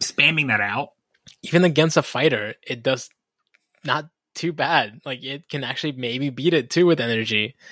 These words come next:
Speaker 2: So it's, it's just insane.
Speaker 1: So would you pack, pair Lick-, do a Lickitung and pair it with something like a Tapu Fini?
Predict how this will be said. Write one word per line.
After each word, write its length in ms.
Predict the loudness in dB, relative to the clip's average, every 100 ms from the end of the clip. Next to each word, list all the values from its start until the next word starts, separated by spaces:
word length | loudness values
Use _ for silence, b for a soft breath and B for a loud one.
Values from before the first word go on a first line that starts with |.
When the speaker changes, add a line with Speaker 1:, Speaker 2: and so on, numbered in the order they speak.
| B B B B B B B _
Speaker 2:
So 360 | -2 2 4 2
it's, 280 | 4 4 6
it's 180 | 4 6
just 160 | 6
insane. 460 | 4 2 -2 -6 -12 _ _ _ _ _ -4
Speaker 1:
So 160 | 0
would 140 | 2 2
you 80 |
pack, 340 | 0 -2 -4 -6
pair 200 | -4 -2
Lick-, 240 | -4 -8
do 280 | -8 -2 0
a 80 | -2
Lickitung 500 | -6 -8 -2 0 0
and 100 | -2
pair 160 | -2
it 20 | -2
with 80 | -4
something 200 | -4 -4
like 140 | -4
a 40 |
Tapu 380 | -6 -4 -4 -4
Fini? 500 | -8 -6 -4 -2 -4